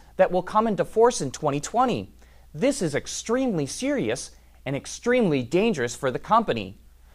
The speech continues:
Well, here's our Autoline insight. Clearly, Carlos Tavares knew what he was getting into when he bought Opel from General Motors. So his complaints sound more like bargaining positions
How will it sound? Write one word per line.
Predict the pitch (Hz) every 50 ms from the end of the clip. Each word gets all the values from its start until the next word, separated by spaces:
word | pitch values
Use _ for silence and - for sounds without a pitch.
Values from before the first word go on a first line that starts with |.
| - - - -
Well, | 151 175 175
here's | 185 220 214 175 196
our | 190 190 180
Autoline | 170 156 135 131 123 113 110 107
insight. | 107 104 - - 113 92 85 - - - - - - - - -
Clearly, | - - 277 285 294 302 269 147 113 110 117 - - - - -
Carlos | - - 240 240 247 233 196 160 - -
Tavares | - 175 208 220 226 180 139 110 113 135 - - - - _ - -
knew | - 151 190 233 262 294
what | 269 196 147 135
he | 127 120
was | 135 127
getting | - - 151 139 131 127
into | - 208 220 196 - 143 123 120
when | 127 127
he | 127 123
bought | 117 - 117 110 117 - -
Opel | 120 120 113 - 143 151
from | - 190 180 165
General | 135 135 110 113 113 127 143
Motors. | 165 202 240 277 247 151 104 104 - - - - - - - - - - -
So | - - 208 190
his | 185 202 -
complaints | - - 147 117 - - - 262 208 139 135 - - - - - - - - -
sound | - - - 196 190 180 170
more | 156 175 190 190 165
like | 147 117 117 113 110 -
bargaining | - 170 208 269 247 277 208 139 123 117 107 104
positions | - - 131 107 117 110 104 - - 113 107 110 107 -